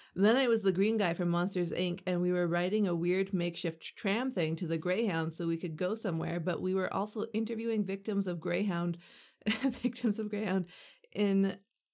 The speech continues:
uh, on the way, and for some reason they all had cool crystals. So I asked someone about a crystal, and she got really offended. But then the person I was riding with asked as well, but she, but said he was a writer, so she was okay with that."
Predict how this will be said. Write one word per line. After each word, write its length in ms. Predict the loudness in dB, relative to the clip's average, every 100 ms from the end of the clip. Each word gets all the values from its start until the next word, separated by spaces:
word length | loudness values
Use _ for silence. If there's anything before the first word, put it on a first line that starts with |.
| _
uh, 240 | -2 -2 0
on 200 | 4 4
the 100 | 6
way, 320 | 4 4 2 0
and 160 | -2
for 80 | -2
some 300 | -4 -2 0
reason 340 | 0 0 0 2
they 160 | 0
all 220 | 0 2
had 240 | 2 0 -6
cool 260 | -2 0
crystals. 460 | 0 -6 -6 -6 -4
So 80 | -4
I 60 |
asked 240 | -2 -4 -4
someone 200 | -4 -2
about 180 | -2 -4
a 60 |
crystal, 360 | -4 -6 -4 -6
and 60 |
she 120 | -4 -4
got 180 | -4
really 320 | -2 0 2 0
offended. 540 | -2 -4 -2 -2 -6 -10 -20 -10
But 140 | 0 2
then 160 | 4
the 80 | 0
person 360 | -2 -2 0 -2
I 100 | 0
was 180 | -2 -2
riding 340 | -2 0 0
with 180 | -2 -2
asked 280 | -4 -4 -6
as 100 | -4
well, 300 | -2 0 -2
but 200 | -4 -6
she, 420 | -4 -4 -4 -8 _ -20 -20 _ _
but 180 | 2 2
said 240 | 2 2
he 140 | 2
was 120 | 2 2
a 80 |
writer, 360 | 2 2 2 0
so 160 | -2 -6
she 180 | -2
was 160 | -2 0
okay 320 | -4 -2 2
with 200 | 2 0
that." 340 | -2 -4 -4